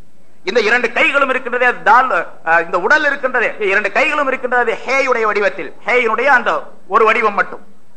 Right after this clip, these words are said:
இந்த கீழே உள்ள வளைவு இருக்காது, அந்த தால், அந்த ஹேயுடைய வடிவத்தில். உடல், இடுப்பு வரைக்கும் உள்ள உடல் பகுதி இரண்டாவது மீமுடைய வடிவத்தில், இரண்டு கால்களும் தாலுடைய வடிவத்தில் படைக்கப்பட்டிருக்கின்றது. மனிதனை, இன்சானை அல்லாஹ் தஆலா படைத்ததே முஹம்மது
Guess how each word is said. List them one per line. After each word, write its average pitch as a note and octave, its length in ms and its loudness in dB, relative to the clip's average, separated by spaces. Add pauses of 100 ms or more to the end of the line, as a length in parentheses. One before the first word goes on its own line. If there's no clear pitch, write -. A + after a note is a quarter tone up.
(340)
இந்த C#3+ 140 -12
கீழே C#4+ 300 0
உள்ள C4 200 4
வளைவு B3 260 2
இருக்காது, F#3+ 360 -2 (320)
அந்த G3 180 -2
தால், G#3 420 2
அந்த E3 440 -4 (160)
ஹேயுடைய B3+ 380 0
வடிவத்தில். F#3+ 520 -2 (520)
உடல், A3+ 520 0
இடுப்பு C4+ 320 -4
வரைக்கும் C#4 320 2
உள்ள C4 140 2
உடல் C#4 280 4
பகுதி C4 260 -4
இரண்டாவது C4 520 2
மீமுடைய A#3 340 -2
வடிவத்தில், F#3+ 680 -2 (200)
இரண்டு G#3+ 360 0
கால்களும் B3 500 4
தாலுடைய A3 380 4
வடிவத்தில் F#3 440 -2
படைக்கப்பட்டிருக்கின்றது. C#3+ 1000 -8 (480)
மனிதனை, A3+ 560 0
இன்சானை C#4+ 520 2
அல்லாஹ் B3+ 280 2 (120)
தஆலா A3+ 280 4
படைத்ததே A#3 520 0 (160)
முஹம்மது A#3 500 -2